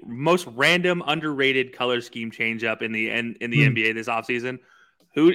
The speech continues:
Speaker 1: has any, if anybody hasn't noticed it, don't, I don't blame you. It literally took me going and looking at their preseason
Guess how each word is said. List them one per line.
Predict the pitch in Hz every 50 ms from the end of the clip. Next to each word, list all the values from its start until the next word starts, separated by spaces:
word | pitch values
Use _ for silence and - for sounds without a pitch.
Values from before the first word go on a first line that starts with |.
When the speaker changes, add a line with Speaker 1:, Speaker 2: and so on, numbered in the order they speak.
| 160 156
Speaker 1:
has | 156 143 147 135 147
any, | 160 165
if | 156 143 151 147
anybody | 156 175 165 180 170 160
hasn't | 160 160 160 151 139 131
noticed | 127 131 131 131 - 135
it, | 120 107
don't, | 117 117 123 -
I | 120
don't | 131 117
blame | 104 107 120 127 123
you. | 123 127 117
It | 107
literally | 113 127 127 131 127 120
took | 123 139 - -
me | 139 120
going | 113 123 120 120 120
and | 113 113 113
looking | 113 120 120 117
at | 113 -
their | - -
preseason | - - 120 117 113 - 123 117 110 113 113 113